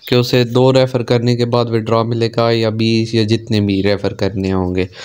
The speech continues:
तो first of all हम इसका यूज़र डेमो ले लेते हैं। यूज़र डेमो पर क्लिक करते हैं और इस, अ, स्क्रिप्ट में mainly एक और चीज़ ये है कि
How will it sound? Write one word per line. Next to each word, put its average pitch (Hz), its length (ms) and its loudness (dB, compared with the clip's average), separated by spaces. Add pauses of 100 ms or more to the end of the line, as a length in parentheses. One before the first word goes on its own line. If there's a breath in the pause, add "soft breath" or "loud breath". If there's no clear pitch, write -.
(240 loud breath)
तो 127 160 2
first 156 220 0
of 160 100 2
all 151 240 2
हम 131 180 2
इसका 139 300 0
यूज़र 113 400 2
डेमो 143 340 2
ले 151 180 2
लेते 151 300 -2
हैं। 143 220 -2
यूज़र 110 360 2
डेमो 131 280 2
पर 143 200 0
क्लिक 139 300 -4
करते 139 320 -4
हैं 143 240 -2 (420 loud breath)
और 156 220 0
इस, 170 200 -2
अ, 147 360 2
स्क्रिप्ट 151 460 0
में 165 160 2
mainly 151 600 2
एक 135 220 -2
और 151 260 2
चीज़ 160 240 2
ये 139 320 2
है 156 80 2
कि 127 340 0